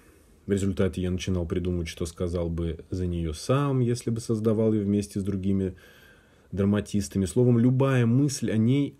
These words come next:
обрывалась болью. И вместе с тем я не перестал любить её ни на миг. Юка, несомненно, существовала. Она была отчётливо оформленной личностью.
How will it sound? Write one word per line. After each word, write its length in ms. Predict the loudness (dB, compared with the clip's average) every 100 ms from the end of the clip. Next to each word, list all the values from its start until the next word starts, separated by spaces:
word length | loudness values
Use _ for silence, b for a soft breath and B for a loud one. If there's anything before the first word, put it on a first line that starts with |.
| _ -4
обрывалась 960 | 0 0 0 0 2 0 -2 -16 -20 -16 -8
болью. 540 | -4 -4 -4 -8 -12 -16 _ _ _ _ _ _ B -2
И 80 | 2
вместе 400 | 4 4 0 -4
с 60 |
тем 240 | 2 2 4
я 100 | 4
не 100 | 2
перестал 500 | 0 -2 0 2 4
любить 440 | 2 0 0 2
её 140 | 2
ни 120 | 2 2
на 160 | 2
миг. 300 | 2 0 -4
Юка, 340 | 0 0 2 0
несомненно, 640 | 0 0 2 4 4 2
существовала. 1200 | -2 -6 -4 -4 0 2 2 2 2 0 -2 -6 B B -2
Она 200 | 0 2
была 240 | 2 2
отчётливо 540 | 0 -2 -2 0 0 -2
оформленной 600 | 0 0 2 2 2 2
личностью. 760 | 0 -2 -6 -8 -8 -14 -14